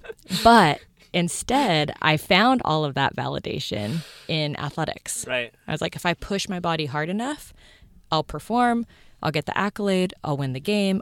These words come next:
Speaker 2: I'll get the award, whatever."
Speaker 1: Right. When did you get into CrossFit?
Speaker 2: Two thousand thirteen.
Speaker 1: But you were a swimmer before then, right?
Speaker 2: Yeah,
Speaker 1: So
Speaker 2: swi-
Speaker 1: you were, you were deep into swimming and then got into CrossFit.
Speaker 2: Yeah. So I,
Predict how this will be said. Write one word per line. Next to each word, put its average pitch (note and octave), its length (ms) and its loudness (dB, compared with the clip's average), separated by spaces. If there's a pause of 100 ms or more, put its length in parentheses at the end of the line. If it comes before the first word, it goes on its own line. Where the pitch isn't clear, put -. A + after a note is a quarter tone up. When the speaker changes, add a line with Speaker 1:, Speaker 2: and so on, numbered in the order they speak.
Speaker 2:
I'll D#3 80 -4
get D3 160 -4
the C#3+ 100 -6
award, E3+ 560 -2
whatever." C3+ 420 -4
Speaker 1:
Right. B2+ 300 0
When E3+ 120 4
did G3 60 -2
you A#3+ 40 -6
get C#4 80 -2
into G3+ 140 -4
CrossFit? B2 560 -8 (1400)
Speaker 2:
Two G#3 300 -4
thousand F3+ 1120 -4 (400)
thirteen. - 560 -8
Speaker 1:
But D#3 300 -4
you F3 80 2
were E3 60 2
a - 40 0
swimmer E3 400 0
before - 280 -12
then, F#2 180 -14
right? A#2 300 -6 (100)
Speaker 2:
Yeah, E3 280 2
Speaker 1:
So - 160 0
Speaker 2:
swi- - 60 2
Speaker 1:
you F#3 60 2
were, B2 140 -4
you C3 100 -2
were B2 140 -4 (100)
deep C#3+ 240 -4
into D3+ 140 -2
swimming A#2+ 420 -4
and G#2 160 -8
then A2 160 -6
got G2+ 220 -10
into G2 180 -14
CrossFit. - 500 -18
Speaker 2:
Yeah. G#3 420 4
So G#3+ 220 2
I, G3 220 4